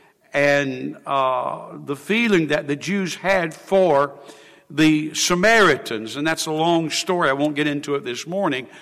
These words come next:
why they hated the Samaritans so. But then after Samaria, you shall be witnesses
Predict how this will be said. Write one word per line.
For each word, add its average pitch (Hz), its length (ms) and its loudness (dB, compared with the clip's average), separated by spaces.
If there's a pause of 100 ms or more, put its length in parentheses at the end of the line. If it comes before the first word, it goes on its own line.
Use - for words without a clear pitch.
(180)
why 175 260 4
they 147 180 2
hated 160 480 2
the 147 120 -2
Samaritans 151 840 -2
so. 156 600 2 (680)
But 160 560 2 (800)
then 170 300 4
after 220 380 4
Samaria, 170 920 4
you 156 180 0
shall 156 260 -2
be 147 160 0
witnesses 143 720 -4